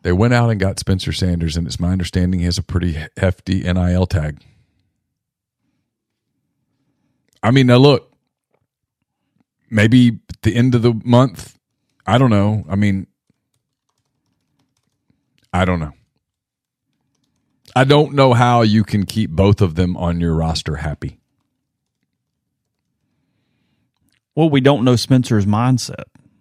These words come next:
Speaker 2: We don't know what Spencer's okay with.
Speaker 1: Yeah, I don't
Speaker 2: I know what Jackson's okay with. I don't know what Spencer's
Speaker 1: Yeah.
Speaker 2: okay with.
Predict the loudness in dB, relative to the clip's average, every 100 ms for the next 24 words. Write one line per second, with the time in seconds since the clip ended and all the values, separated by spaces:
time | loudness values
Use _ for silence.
0 | _ _ _ _ _ _ _ _ 2 4
1 | 4 2 2 0 0 0 0 -2 -2 -4
2 | -6 -14 -20 _ _ _ _ _ _ _
3 | _ _ -10 -8 0 2 2 2 -4 -2
4 | -2 -2 -6 -10 -10 -12 _ -4 0 2
5 | 0 0 -2 -2 -2 -2 -4 -8 -10